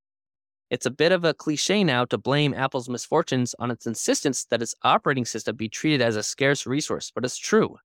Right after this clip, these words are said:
Apple had more than one opportunity to license its particularly wonderful interface,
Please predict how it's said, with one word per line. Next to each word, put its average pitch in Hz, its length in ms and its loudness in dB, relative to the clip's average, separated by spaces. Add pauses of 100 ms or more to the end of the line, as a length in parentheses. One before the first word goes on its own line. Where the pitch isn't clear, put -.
(640)
Apple 165 260 2
had 175 180 0
more 151 220 2
than 143 200 2
one 147 140 2
opportunity 139 640 -2
to - 140 -6
license 127 500 0
its - 160 -12
particularly 123 720 0
wonderful 123 460 0
interface, - 580 -6